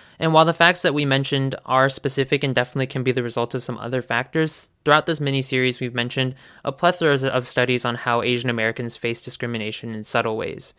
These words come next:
You know, from Asian males being viewed and rated poorly when compared to white males in the workforce to other issues that exist, such as yellow fever. It becomes more apparent that at the end of the day, regardless of how well we think we're being treated,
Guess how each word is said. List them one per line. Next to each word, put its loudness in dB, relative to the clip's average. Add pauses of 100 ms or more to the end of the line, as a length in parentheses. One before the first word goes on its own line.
(260)
You -4
know, -2
from -6
Asian 0
males 0
being -6
viewed -2
and -4
rated -2
poorly 0
when -2 (240)
compared 2
to -6
white 4
males 2
in -2
the 0
workforce 0
to -2
other 4
issues 0
that 2
exist, -2
such -10
as -8
yellow -2
fever. -8 (420)
It -2
becomes 2
more 4
apparent 2
that 0
at -4
the -12
end -4
of -2
the 2
day, 4
regardless 0
of 0
how 6
well 4
we -2
think -6
we're 2
being -6
treated, -4